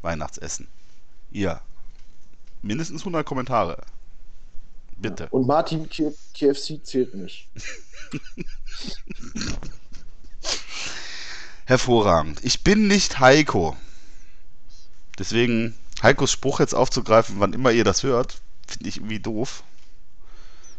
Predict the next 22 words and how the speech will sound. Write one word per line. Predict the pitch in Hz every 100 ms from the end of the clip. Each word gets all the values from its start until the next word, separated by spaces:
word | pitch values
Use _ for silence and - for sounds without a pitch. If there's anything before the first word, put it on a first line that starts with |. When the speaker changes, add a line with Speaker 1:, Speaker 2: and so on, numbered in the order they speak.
| -
Speaker 1:
Ich | 131
würde | 151 135
sagen, | 110 107 113 113 - - - - - - - - - - - - - - - - - -
ich | -
wünsche | 104 - 90
euch, | 95 - - - - -
wir | 104 156
wünschen | 92 73 -
euch | - - - - - - - - -
ein | -
frohes | 139 -
Fest. | 139 -
Speaker 2:
Genau, | 98 104 -
ich | -
natürlich | 110 107 -
auch. | 80 - - -
Speaker 1:
Genießt | - 110 139 185 -
diesen | 170 156
Podcast | - 143 - 110 -
gerne | 98 127
unter | 165 165 107
Weihnachtsbaum. | 107 117 - 123 143